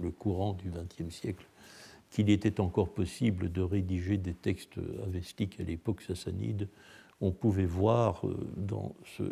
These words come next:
Nirangistan un texte tardif. Vous savez que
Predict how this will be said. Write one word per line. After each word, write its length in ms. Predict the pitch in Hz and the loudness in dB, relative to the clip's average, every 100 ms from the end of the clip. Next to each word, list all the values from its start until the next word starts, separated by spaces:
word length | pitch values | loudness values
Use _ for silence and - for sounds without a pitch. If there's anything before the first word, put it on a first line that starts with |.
| - | -4
Nirangistan 1000 | 107 98 98 95 95 92 - 104 107 104 - - - | -4 -2 -2 -2 -4 -4 -2 0 2 0 -6 -20 -6
un 120 | 101 | -2
texte 380 | 95 107 98 - - - | 0 0 -2 -6 -12 -2
tardif. 640 | 90 90 80 82 - - 160 | 0 0 -4 -8 -12 -14 -6
Vous 160 | 104 | -6
savez 300 | 98 98 110 | -2 0 0
que 380 | 104 - 95 92 | 0 0 0 -2